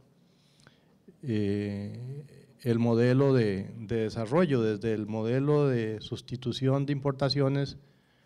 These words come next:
cuando se creía que nosotros íbamos a alcanzar el despegue económico convirtiéndonos en un, en un país industrial. Y después con el otro modelo de la invitación al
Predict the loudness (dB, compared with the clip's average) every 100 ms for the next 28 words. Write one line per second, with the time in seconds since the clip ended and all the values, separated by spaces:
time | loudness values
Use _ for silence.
0 | _ _ _ 0 0 2 0 0 -2 -2
1 | -4 -2 0 2 2 2 0 -2 -2 -6
2 | -6 -2 -2 -2 -4 -6 -6 -8 -4 -4
3 | -4 -4 -6 -8 -6 -6 -6 -6 -6 -6
4 | -8 -10 -8 -6 -6 -6 -4 -2 -2 -4
5 | -4 -6 -6 -6 -6 -10 -18 _ _ _
6 | _ -8 -2 0 0 -2 -2 -2 -4 -6
7 | -2 0 0 -4 -10 _ _ _ _ _
8 | _ _ _ _ _ _ _ _ _ _
9 | _ _ _ _ _ _ _ _ -8 -2
10 | 0 0 0 -2 -2 -4 -2 -2 -2 -2
11 | -2 0 0 0 -2 -4 -6 -8 -8 -8
12 | -8 -8 -6 -6 -6 -8 -8 -10 -12